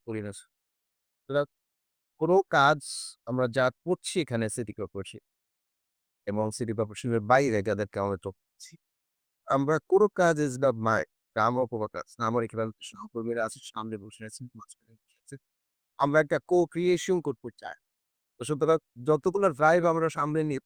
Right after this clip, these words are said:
অনেক ইজি ড্রাইভ দেখতে, এটা আমার খুব বেশি ড্রাইভ না, তার একটা লিরিক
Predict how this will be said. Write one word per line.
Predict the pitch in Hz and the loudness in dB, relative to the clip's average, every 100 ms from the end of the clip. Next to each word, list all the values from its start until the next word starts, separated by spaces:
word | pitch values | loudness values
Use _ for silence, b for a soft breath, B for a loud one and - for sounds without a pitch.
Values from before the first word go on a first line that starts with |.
| - | -6
অনেক | 156 330 | -4 -4
ইজি | 311 151 156 | -4 -6 -10
ড্রাইভ | - _ 139 127 - | -14 _ -6 -6 -6
দেখতে, | - - | -20 -20
এটা | - _ _ _ 587 679 | -20 _ _ _ 0 2
আমার | 285 277 | 0 -6
খুব | _ _ 494 - _ | _ _ -10 -10 _
বেশি | - - | -20 -16
ড্রাইভ | - 113 | -10 -8
না, | 110 113 | -8 -8
তার | _ - 113 | _ -8 -6
একটা | 233 - | -4 -2
লিরিক | 247 240 254 254 262 | 0 2 2 2 -2